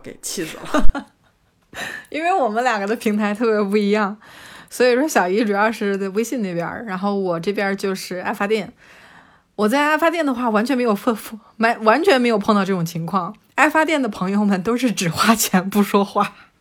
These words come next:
Speaker 2: <laughs> 爱发电的朋友就直接买六期，买十二期，送一朵小玫瑰，说谢谢你们。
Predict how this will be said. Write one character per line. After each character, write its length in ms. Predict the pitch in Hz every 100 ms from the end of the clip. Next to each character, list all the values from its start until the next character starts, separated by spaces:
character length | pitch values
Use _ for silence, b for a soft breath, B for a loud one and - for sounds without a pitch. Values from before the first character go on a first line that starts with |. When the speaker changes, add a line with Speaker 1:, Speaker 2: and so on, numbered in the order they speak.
| _ _ _
Speaker 2:
<laughs> 640 | _ _ _ - - - -
爱 120 | 339
发 160 | 339 339
电 100 | 330
的 120 | 254
朋 180 | 214 202
友 100 | 202
就 220 | 247 220 B B B B -
直 200 | 208 233
接 140 | 311
买 140 | 254
六 180 | 185 196
期， 460 | 170 - 185 190 - _ -
买 140 | 196 165
十 160 | -
二 180 | 196 185
期， 360 | 165 180 165 - b b b _ _ _ -
送 240 | - 240
一 80 | 220
朵 140 | 190
小 160 | 185 165
玫 160 | 165
瑰， 240 | 165 185 170
说 220 | - 190
谢 140 | 185 220
谢 100 | 185
你 100 | 151
们。 140 | -